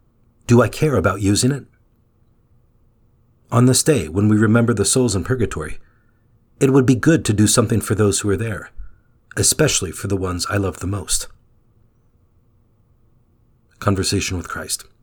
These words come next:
Dear Jesus, help me to remember those I love and offer up sacrifices, prayers, and masses for them frequently,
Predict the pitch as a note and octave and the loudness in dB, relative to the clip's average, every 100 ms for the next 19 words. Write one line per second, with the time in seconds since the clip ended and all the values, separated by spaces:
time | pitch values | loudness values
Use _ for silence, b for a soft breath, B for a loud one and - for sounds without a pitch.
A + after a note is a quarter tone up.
0 | _ _ _ _ _ _ _ _ _ _ | _ _ _ _ _ _ _ _ _ _
1 | _ _ _ _ - A2+ G#2+ G#2 - - | _ _ _ _ -4 -2 -2 -4 -4 -4
2 | - b b _ _ _ _ _ - C3+ | -8 b b _ _ _ _ _ 0 2
3 | D3+ - A#2 G#2+ B2 A#2 A2 G2+ A2 G#2 | 4 4 4 6 4 4 2 2 0 0
4 | A2 D#2 - - - - A#2+ A#2+ - B2 | -2 -6 -10 -12 -8 -2 0 0 0 0
5 | - C3 - G#2+ G2 - - - - b | 0 -2 -2 -6 -4 -6 -2 -4 -6 b
6 | b - C3+ G#2+ D2+ - - A2 A2+ C3 | b -2 0 0 -2 -6 -2 0 2 2
7 | - F#2+ - F#2 E2+ - C3 F#2 D2+ D#2 | 0 -2 -4 -6 -6 -6 -4 -4 -6 -14